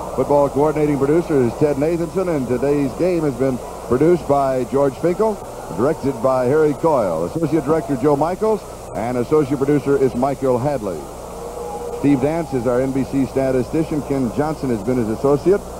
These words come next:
Frank Pretty and Vernon Eschenfelder are our two spotters. That's as close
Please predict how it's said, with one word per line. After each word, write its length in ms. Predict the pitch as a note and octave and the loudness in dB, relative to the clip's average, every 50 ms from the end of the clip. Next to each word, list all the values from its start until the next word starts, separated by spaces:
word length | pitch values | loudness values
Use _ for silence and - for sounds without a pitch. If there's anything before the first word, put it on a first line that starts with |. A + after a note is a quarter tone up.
| - - - - - - - - - - - - - - - - - - - - - - - - - - - - - - - - - - | -12 -12 -12 -12 -12 -12 -12 -12 -12 -12 -12 -10 -10 -12 -12 -10 -10 -10 -10 -10 -10 -10 -10 -10 -10 -10 -10 -10 -10 -12 -10 -12 -10 -4
Frank 240 | - E3 F#3 F#3+ F#3 - - - - | -2 0 0 0 -2 -6 -14 -8 -2
Pretty 400 | - C#3+ D3 D#3+ D3 C3 A#2+ B2 | 0 0 2 2 0 0 0 0
and 240 | B2+ C3 C3 C3 A#2 | 0 0 -2 -2 -2
Vernon 460 | A#2 E3+ F3+ F3+ F3 E3 D#3+ D#3 C#3 - - - - - - - - - - - | 0 0 0 0 0 0 -2 -2 -4 -6 -8 -14 -14 -14 -14 -14 -14 -12 -6 -6
Eschenfelder 720 | E3+ D#3+ F#3 F3 D3 - D3+ D3 C3+ A#2 G#2+ F2+ D2 C2+ - - - - | -4 -2 -2 -4 -2 0 0 2 2 2 2 0 -2 -4 -8 -12 -10 -4
are 140 | - A2+ C3 B2+ | -2 0 2 2
our 140 | B2+ B2 | 2 0
two 200 | A#2 - D3 C#3+ | 0 2 2 0
spotters. 420 | C3 - - B2+ A2+ F#2+ E2 D2+ F2+ - | 0 2 2 2 2 2 0 -4 -6 -6
That's 180 | - D#3 - - | -6 -4 -2 -2
as 80 | D3 - | -4 -2
close 240 | - D#3 D#3 D3+ | 2 4 4 4